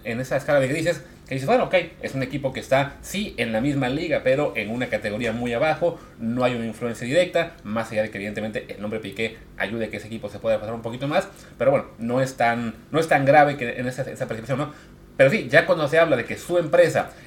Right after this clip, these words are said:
eh, se mete en la negociación de la Supercopa, en la cual el Barcelona va a jugar, en la que el propio Piqué va a jugar, ento-, entonces también, y que sí se lleve tanta, eh, tal participación económica por este,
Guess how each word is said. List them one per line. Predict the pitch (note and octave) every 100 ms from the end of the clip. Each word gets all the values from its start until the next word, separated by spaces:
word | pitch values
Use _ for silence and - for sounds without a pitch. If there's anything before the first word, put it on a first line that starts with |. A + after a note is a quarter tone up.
| -
eh, | G2+
se | -
mete | A#2 D#3 D#3+ A2+ A#2
en | A2
la |
negociación | G#2+ G#2+ A2 D3+ A2+
de | A2
la | G#2
Supercopa, | G#2+ A2 E3+ A2 A2+
en | A2
la | G#2+
cual | D#3 C3+ - - - -
el | A#2+
Barcelona | B2+ - F3+
va | F3
a | C#3+
jugar, | F3+ D#3+ C3 - -
en | B2+
la | A#2
que | -
el | A#2
propio | F#3+ D#3
Piqué | D3+ E3+
va |
a | D3
jugar, | D#3 D#3+
ento-, | D3 C#3+
entonces | D#3 D3+
también, | D3 D#3+ - - - - - - - - -
y | C#3+ C3+
que | B2
sí | A#2 E3
se | D#3
lleve | C#3+ D3+
tanta, | C3 C#3 C#3+ C#3 B2+ A2 - - -
eh, | A2 G2+
tal | - C3+ C#3+ C3+ A2+
participación | C3 B2 B2+ - D3
económica | F3+ D#3+ C#3 B2+ -
por | B2+
este, | B2+ - C3+ B2+ A#2+